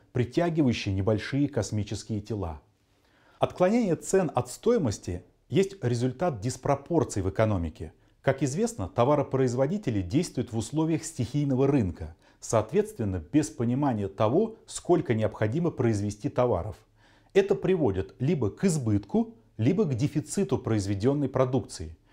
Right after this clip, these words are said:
В первом случае цены упадут ниже стоимости, а во втором, наоборот, возрастут выше стоимости. Колебания цен могут устранять нарушение пропорциональности в экономике.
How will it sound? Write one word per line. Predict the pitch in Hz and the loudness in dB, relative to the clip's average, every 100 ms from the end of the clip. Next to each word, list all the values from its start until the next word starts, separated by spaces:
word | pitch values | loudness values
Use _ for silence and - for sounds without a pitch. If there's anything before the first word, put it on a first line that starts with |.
| _ - | _ -20
В | - | 2
первом | 170 170 113 | 4 4 2
случае | - 127 110 104 | -2 -4 -4 -6
цены | - 123 101 110 | -2 0 0 -2
упадут | 135 - 110 107 101 127 | -6 2 2 2 0 0
ниже | 202 170 | 2 0
стоимости, | - 120 95 87 - 90 85 _ _ - | 0 0 0 -2 -8 -14 -16 _ _ 0
а | 113 | 0
во | 95 | 0
втором, | - 110 156 117 | 0 2 2 2
наоборот, | 104 101 110 139 - | 0 2 2 0 -4
возрастут | 95 113 107 98 - 147 - - | -2 2 2 -2 -2 -2 -2 -4
выше | 98 131 - | 0 0 -2
стоимости. | - 104 85 78 - - - _ _ _ - | -6 -6 -6 -8 -14 -20 -20 _ _ _ 0
Колебания | 123 135 180 170 147 | 2 2 0 -2 -6
цен | - 196 143 | -2 -2 0
могут | 147 151 131 | -2 -4 -6
устранять | - 117 131 147 - | -8 -4 0 -2 -2
нарушение | 107 104 - 139 139 | -4 -4 -2 0 0
пропорциональности | - 104 117 - 113 104 113 110 - 98 | -2 -4 -4 -2 0 2 0 0 -4 -6
в | 98 | -4
экономике. | 104 95 80 78 92 | -2 -2 -6 -10 -16